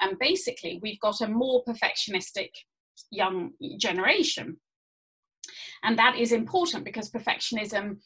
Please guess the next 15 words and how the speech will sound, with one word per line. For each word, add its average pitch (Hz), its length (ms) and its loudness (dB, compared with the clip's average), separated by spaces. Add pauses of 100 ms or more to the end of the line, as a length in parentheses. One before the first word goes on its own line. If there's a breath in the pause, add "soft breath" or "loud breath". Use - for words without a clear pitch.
(240)
is 254 240 2
associated, 233 920 2
we 196 160 -8
know 240 260 4
that, - 380 -2
with 208 340 2
anxiety 175 680 -2
and 180 120 -4
depression 175 480 -6
and 170 120 0
self-harm 170 520 -6
and 185 80 -8
eating 180 320 -8
issues. - 460 -6
So 214 240 4